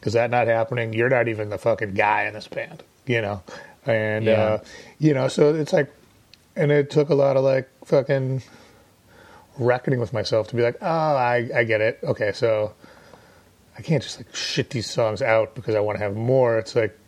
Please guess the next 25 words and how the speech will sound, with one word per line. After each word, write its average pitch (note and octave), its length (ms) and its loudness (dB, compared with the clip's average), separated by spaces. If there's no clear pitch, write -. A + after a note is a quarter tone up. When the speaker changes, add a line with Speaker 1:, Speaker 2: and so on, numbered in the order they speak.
Speaker 1:
the G#2+ 180 -2
quality B2 520 2
is G2+ 180 -6
the G#2 80 -2
thing, A2+ 400 -10
you A#2+ 100 0
know? A#2 300 0
And, G#2 160 -4
like, G#2 200 -2
which B2+ 220 2
of A#2 100 0
these A#2+ 180 -2
work? A2 300 2
Speaker 2:
Mm-hmm. A2 380 -6
Speaker 1:
What B2 140 4
works B2 280 0
about G#2+ 260 -2
'em? A2+ 100 -8
You A#2+ 140 0
know? A2+ 280 -2
And B2+ 140 2
that's B2+ 180 0
sort B2+ 160 2
of A#2 140 -2
where, A#2+ 320 2